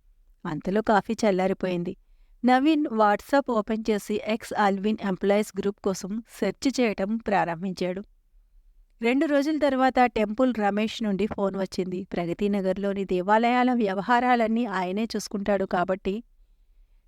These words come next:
టెంపుల్ అతడి ఇంటి పేరుగా మారిపోయింది. రామాలయంలో భక్తి పాటలు పాడే ఆడవాళ్లతో ఈ మధ్య సుగుణ అనే పెద్దావిడ చేరి కీర్తనలు పాడుతున్నారని చెప్పాడు.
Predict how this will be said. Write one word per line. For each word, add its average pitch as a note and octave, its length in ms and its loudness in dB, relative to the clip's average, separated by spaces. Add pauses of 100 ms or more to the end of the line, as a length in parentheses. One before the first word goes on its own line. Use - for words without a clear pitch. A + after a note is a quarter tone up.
(160)
టెంపుల్ A#3+ 400 2
అతడి G#3+ 300 2
ఇంటి G3 220 -2
పేరుగా G#3 380 2
మారిపోయింది. F#3 720 -2
రామాలయంలో G3 800 0
భక్తి F#3+ 360 -6
పాటలు A#3 360 0
పాడే A3 260 2
ఆడవాళ్లతో A3 600 0
ఈ A3 100 4
మధ్య G3+ 340 0
సుగుణ A3+ 380 -2
అనే C4+ 200 2
పెద్దావిడ A3+ 500 2
చేరి G#3 460 0 (640)
కీర్తనలు A#3 580 0
పాడుతున్నారని F#3+ 880 0
చెప్పాడు. F#3+ 360 -2